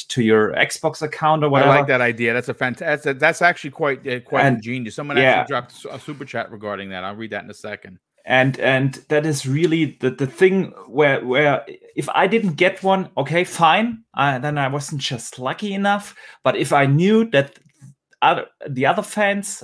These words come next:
Speaker 1: Xbox fans at least got one, that the other fridges went to the fans and not to scalpers, then that would, would, would be okay for me.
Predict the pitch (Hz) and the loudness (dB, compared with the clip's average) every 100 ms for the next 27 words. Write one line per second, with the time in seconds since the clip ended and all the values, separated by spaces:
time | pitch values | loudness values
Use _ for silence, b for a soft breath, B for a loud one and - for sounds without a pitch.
0 | - - - 165 147 - 151 131 - 135 | -12 -12 -10 -10 -10 -6 -6 -6 -6 -6
1 | 131 127 - 147 170 - 196 165 131 - | -4 -6 -2 -2 -2 -2 -2 0 -2 -2
2 | 117 139 151 - 147 143 123 131 175 - | -2 -2 -4 -10 -8 -8 -2 -2 0 -4
3 | 117 - 165 151 185 190 - 127 147 - | -6 -2 2 2 2 -2 -4 -2 -2 -2
4 | 127 - 147 147 151 190 185 - b b | -8 -2 -2 -2 -4 -6 -6 -16 b b
5 | _ 139 143 139 - 147 147 139 139 - | _ 2 2 0 0 0 2 -2 -4 -8
6 | - 101 135 139 - - - _ 139 - | -8 -8 -6 -6 -8 -12 -12 _ -4 -2
7 | 113 - 151 185 - 196 196 202 202 | -4 -2 0 0 0 2 2 -2 -6